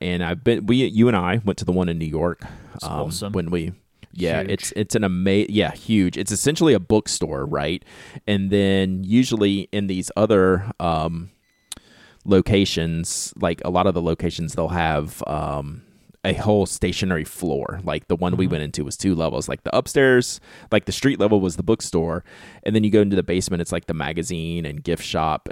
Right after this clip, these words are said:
Speaker 1: and it's not like a basement, it's, like, a gigantic place. So I need to get to Kinokuniya. I need to make sure my budget's ready for that trip because it's such a great shop. They do a wonderful job with stationery curation at Kinokuniya's, uh, historically, so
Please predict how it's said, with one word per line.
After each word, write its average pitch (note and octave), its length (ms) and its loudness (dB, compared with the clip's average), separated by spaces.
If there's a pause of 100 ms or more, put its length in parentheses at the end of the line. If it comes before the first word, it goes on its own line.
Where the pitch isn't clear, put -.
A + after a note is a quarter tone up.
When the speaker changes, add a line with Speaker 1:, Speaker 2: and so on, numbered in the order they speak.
Speaker 1:
and E2 400 -4
it's - 180 -4
not A2+ 180 0
like F#2+ 140 -4
a G2 60 -2
basement, D#2+ 360 -6
it's, - 140 -10
like, - 220 -8
a E2+ 100 -8
gigantic E2 680 -10
place. - 260 -4
So E2+ 180 0
I F2+ 100 -2
need G#2+ 180 2
to - 40 -4
get A#2 200 2
to A2 320 6 (120)
Kinokuniya. F2+ 720 2
I G2+ 80 -4
need A2+ 80 0
to C#3 80 2
make C3+ 160 0
sure - 100 0
my A2 120 2
budget's E2+ 400 -4
ready A2+ 180 2
for A#2+ 140 0
that A#2+ 180 2
trip - 360 0
because E2+ 600 -2
it's - 160 -8
such - 160 -2
a A2 40 -2
great F#2+ 220 0
shop. F#2+ 380 0 (480)
They G#2+ 180 4
do D3 460 4
a F#2 120 0
wonderful F2 440 -2
job G2 320 0
with E2+ 80 -4
stationery F#2 540 -6
curation G#2 600 -4
at - 140 -10
Kinokuniya's, F2 920 -6
uh, C2 200 -8
historically, G#2+ 640 -4
so E2 420 -2